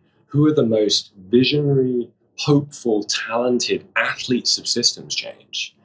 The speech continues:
And, like, how do we bring them together outside of time, where we go to a place where everything we've envisioned has been successful? And it's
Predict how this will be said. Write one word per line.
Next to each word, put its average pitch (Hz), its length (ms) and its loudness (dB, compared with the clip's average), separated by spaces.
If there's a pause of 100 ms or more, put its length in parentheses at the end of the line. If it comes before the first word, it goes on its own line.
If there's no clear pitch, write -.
(400)
And, 110 120 0
like, 98 200 0
how 120 300 0
do 120 80 -2
we 135 220 2
bring 120 340 2
them 127 260 2
together 90 540 -2 (100)
outside 117 500 -2
of - 100 -18
time, 110 500 -8 (580)
where 110 280 2
we 107 140 -2
go 120 240 2
to 139 160 -2
a - 40 -4
place 104 420 -2
where 95 220 -6
everything 139 420 -2
we've 110 200 0
envisioned 101 540 -4
has 95 180 -16
been 117 260 -6
successful? - 640 -8 (840)
And 110 220 -2
it's - 440 -4